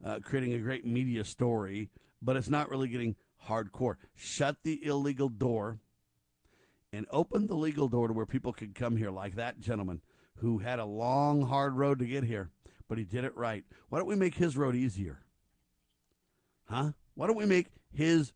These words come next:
road easier? That's what I would recommend, see? Um, I would really recommend that. Big time, right? Because that's what we need to do, folks.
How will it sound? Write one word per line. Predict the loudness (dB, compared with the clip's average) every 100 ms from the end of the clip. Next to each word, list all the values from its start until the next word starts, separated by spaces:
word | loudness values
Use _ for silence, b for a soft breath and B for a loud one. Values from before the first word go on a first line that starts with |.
| _
road | 2 4 4 0 _ _ _ _ -2
easier? | 0 0 -6 -8 _ _ -20 _ _ _ _ -6
That's | -2 0 0
what | -2
I | 0
would | 0
recommend, | -2 -2 -2 -2 -4 -10
see? | -10 -10 -14 _ _ _ _ _ _ _ _ _ _ _ _ _ _ _ _ _ -20 b b b b b -6
Um, | -4 -4 -2
I | 0
would |
really | 2 2 2
recommend | 0 -4 -6 -6
that. | -12 -18 _ _ _ -6
Big | -6 -2
time, | -4 -4 -12 _ _ _ _ _ -8
right? | -6 -6 _ _ _ _ _ _ _ _ _ _ _ _ _ -8
Because | -4
that's | -4 -4
what | -6 -2
we |
need | 2 2 0
to |
do, | 0 4 4 4 _ -12
folks. | -8 -8